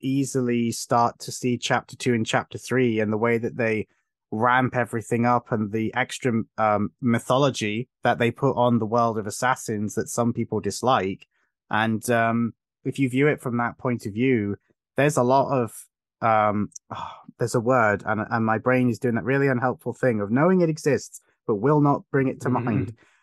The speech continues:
Speaker 1: But the similarities just get bigger and bigger. You, you can see that they bring in other aspects of this purgatory that John Wick is stuck in,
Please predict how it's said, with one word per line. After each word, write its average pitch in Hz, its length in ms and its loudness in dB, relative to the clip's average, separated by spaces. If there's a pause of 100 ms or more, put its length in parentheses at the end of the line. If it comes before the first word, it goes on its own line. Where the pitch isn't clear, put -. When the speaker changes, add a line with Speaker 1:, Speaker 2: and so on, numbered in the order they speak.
Speaker 1:
But 139 160 2 (360)
the 139 400 4
similarities 156 1200 2 (440)
just - 400 0
get 131 220 0 (340)
bigger 123 260 2
and 110 140 0
bigger. 101 400 -2
You, 127 200 0
you 131 180 0
can 139 160 0
see 143 460 0 (340)
that 127 260 0 (180)
they 139 200 0
bring 135 340 2
in 110 420 0 (480)
other 131 300 2
aspects 123 720 -2 (360)
of 113 380 2 (380)
this - 220 0
purgatory 135 720 0
that 104 140 -2
John 117 300 0
Wick 117 220 -2
is 104 140 -4
stuck - 360 -2
in, 87 260 -2